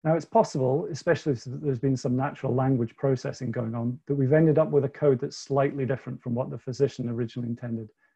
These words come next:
So it's important to also validate the term that was given. In this case, we'd get a response back saying, "Yes, I recognize the code, but that's not the term we prefer to use for it." And the actual preferred term for the concept will be supplied. And that's an overall fa-, failure.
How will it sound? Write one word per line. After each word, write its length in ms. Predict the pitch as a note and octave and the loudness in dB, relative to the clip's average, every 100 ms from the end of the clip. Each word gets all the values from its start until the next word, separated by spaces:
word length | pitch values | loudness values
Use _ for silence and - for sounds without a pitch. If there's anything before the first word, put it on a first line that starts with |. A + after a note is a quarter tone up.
| _ | _
So 100 | D#3 | -2
it's 140 | D#3 | 2
important 400 | D3+ D#3 D#3 D#3+ | 2 4 2 0
to 60 | D#3+ | 2
also 320 | D3 C3+ C#3 | 2 4 2
validate 500 | A2+ C3+ C3 B2+ C3 | 2 2 2 -2 -4
the 60 | _ - | _ -4
term 320 | C#3+ C3 A#2 | 0 0 -2
that 100 | B2+ | -4
was 140 | B2 | -12
given. 300 | - A2+ A2+ _ _ _ _ _ _ | -12 -12 -14 _ _ _ _ _ _
In 80 | C3 | 2
this 160 | D3+ D3 | 2 4
case, 320 | D3 B2 - | 4 2 2
we'd 120 | B2+ | 0
get 140 | D3 B2+ | 2 2
a 40 | |
response 460 | B2 - C3 B2+ - | 0 -4 -6 -6 -4
back 280 | B2+ B2+ | -4 -4
saying, 280 | - A#2+ B2+ C#3+ | -6 -6 -4 2
"Yes, 240 | C#3 - | 2 4
I 80 | C3+ | 2
recognize 480 | C#3 C3 C3+ B2 - | 2 2 -2 -4 -8
the 60 | |
code, 420 | - E3 D#3+ D3+ _ _ C#3 | -2 4 4 4 _ _ -6
but 100 | C#3 | -2
that's 280 | C#3 - | -2 -4
not 180 | C3 C3+ | -6 -6
the 60 | C3 | -8
term 300 | - A#2+ A#2 | -6 -6 -6
we 80 | A2+ | -8
prefer 320 | A#2+ - A#2+ | -14 -14 -14
to 140 | - | -10
use 180 | A#2+ A#2 | -10 -10
for 200 | - A#2 | -12 -12
it." 80 | - _ _ - | -14 _ _ -4
And 120 | A#2 | 0
the 60 | B2 | 0
actual 280 | - C3 | -2 -6
preferred 440 | A#2 A#2+ - B2 A2+ | -6 -6 -4 -4 -4
term 220 | - A#2 | -6 -8
for 120 | - | -10
the 60 | B2 | -10
concept 400 | A#2+ G#2+ C#3 A#2+ | -10 -12 -14 -14
will 100 | A2 | -12
be 100 | A2 | -12
supplied. 460 | - - A2+ A#2 - _ _ _ _ _ _ C3+ | -12 -8 -8 -8 -16 _ _ _ _ _ _ 2
And 80 | |
that's 180 | C3 - | 2 4
an 100 | C#3 | 4
overall 300 | B2+ A#2 A2+ | 4 2 -2
fa-, 260 | - A#2 A#2 | -4 -6 -6
failure. 420 | - A#2 A2 G#2 | -8 -8 -8 -10